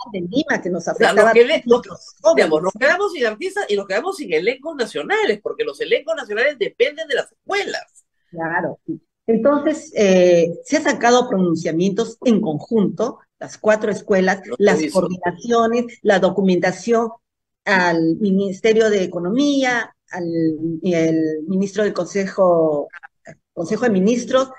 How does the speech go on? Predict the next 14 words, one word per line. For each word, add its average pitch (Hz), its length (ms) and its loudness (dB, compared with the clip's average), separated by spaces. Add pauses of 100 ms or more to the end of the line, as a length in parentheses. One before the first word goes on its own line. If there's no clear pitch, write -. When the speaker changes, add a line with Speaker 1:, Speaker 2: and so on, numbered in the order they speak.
(440)
Speaker 1:
al 240 120 4
Ministerio 208 480 4
de 202 60 4
Educación. 190 640 -4 (200)
Se - 180 -4
ha 339 40 4
mandado 220 560 4
el, 185 400 -2 (160)
toda 285 200 2
esa 269 160 -4
documentación, 190 720 -2 (160)
las 196 500 2
redes 208 500 2
sociales, 254 960 -2